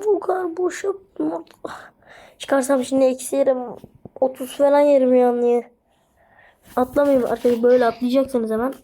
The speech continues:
<clears throat> Adamlardan önce iniyorsunuz biraz. D P'niz varsa alabilirsiniz yani yukarıdan. Böyle inersiniz.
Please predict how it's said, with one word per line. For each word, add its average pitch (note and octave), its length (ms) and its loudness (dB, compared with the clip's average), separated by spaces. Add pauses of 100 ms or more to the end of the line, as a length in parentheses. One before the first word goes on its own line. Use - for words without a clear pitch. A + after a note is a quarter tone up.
<clears throat> G4 100 2 (1800)
Adamlardan C4 720 2
önce C4+ 160 0
iniyorsunuz G#3+ 500 -4
biraz. A#3 460 -2 (800)
D B3 160 4
P'niz C#4+ 260 2
varsa D4+ 280 0
alabilirsiniz D4 600 0
yani G3+ 200 0
yukarıdan. G3+ 400 -4 (1500)
Böyle B3+ 200 2
inersiniz. C4 840 -2